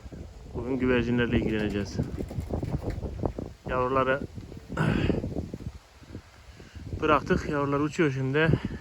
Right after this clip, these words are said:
Yeni yeni başladılar. Şükürler olsun, taklayı çevirdi. Bir tanesi de yeni yeni sıklaştırmaya başladı. Taklayı sertleştirmeye başladı.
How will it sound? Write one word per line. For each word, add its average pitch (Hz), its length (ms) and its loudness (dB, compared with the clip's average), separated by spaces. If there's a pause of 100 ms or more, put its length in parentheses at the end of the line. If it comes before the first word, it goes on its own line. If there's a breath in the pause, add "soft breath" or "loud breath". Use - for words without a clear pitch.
(160 loud breath)
Yeni 135 200 0
yeni 127 180 2
başladılar. 123 520 0 (1080 loud breath)
Şükürler 139 280 0
olsun, - 280 2
taklayı 143 340 0
çevirdi. 127 400 0 (840)
Bir 294 100 -8
tanesi 139 380 0
de 135 60 -2
yeni 139 220 0
yeni 139 180 0
sıklaştırmaya 139 560 0
başladı. 117 320 2
Taklayı 113 340 2
sertleştirmeye - 640 0
başladı. - 340 4